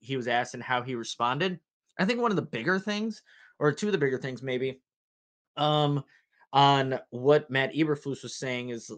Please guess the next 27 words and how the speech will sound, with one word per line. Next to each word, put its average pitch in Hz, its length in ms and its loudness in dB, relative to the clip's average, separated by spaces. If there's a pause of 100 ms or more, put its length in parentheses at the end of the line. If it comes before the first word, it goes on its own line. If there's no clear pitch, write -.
(140)
uh, 117 360 -4 (360)
one, 226 420 2
I 143 60 -2
like, 160 200 2
how 208 220 0
can 220 180 -8
he 185 100 -4 (100)
impact 143 440 -2
Justin 123 380 -4
Fields? 104 560 -6 (420)
And, 151 440 0 (480)
you 143 160 -2
know, 131 120 0
how, 202 220 2
what 175 300 -2
he - 240 -8
was 147 140 -4
kind 147 200 -4
of 127 60 -4
responding 156 600 -2
with 107 200 -4
is 113 80 -12
like, 110 180 -6
"Well, 156 280 2
with 143 160 2
this 143 180 -4
defensive 147 840 -2